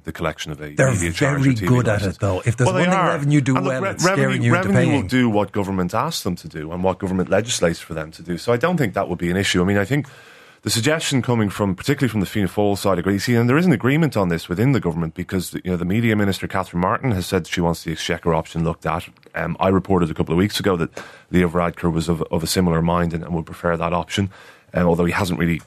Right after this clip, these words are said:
Speaker 1: stated publicly his, his position. Um, but the Fianna Fáil side of government is arguing that,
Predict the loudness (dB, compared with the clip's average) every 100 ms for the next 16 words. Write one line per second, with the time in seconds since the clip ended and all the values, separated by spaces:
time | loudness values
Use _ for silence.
0 | -4 -2 0 0 0 -2 -2 0 -2 -2
1 | -4 -6 -8 -10 -8 -4 -2 0 -2 -4
2 | -16 -20 _ _ -4 0 0 2 0 0
3 | -2 -2 0 2 2 2 2 0 0 0
4 | -2 -2 -2 -2 -4 -8 -6 -8